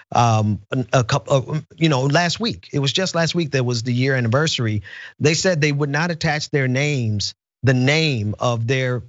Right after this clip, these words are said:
of their brother, George Floyd, to a piece of legislation that isn't effective. So to you, what is a,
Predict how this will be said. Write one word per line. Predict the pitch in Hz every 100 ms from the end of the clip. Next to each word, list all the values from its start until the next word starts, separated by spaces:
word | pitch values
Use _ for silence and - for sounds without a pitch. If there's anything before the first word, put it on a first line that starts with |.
| -
of | 117
their | 135
brother, | 117 139 160 92 - 110 -
George | 117 131 131
Floyd, | 135 143 131 113 -
to | 127 120 117
a | 110
piece | 110 131
of | 117
legislation | 120 110 107 123 131 - 110
that | 113 107
isn't | 131 123 110
effective. | 101 143 135 98 95
So | - 123 113 - - -
to | 170
you, | 185 202
what | 170 135 156 190
is | 170
a, | 160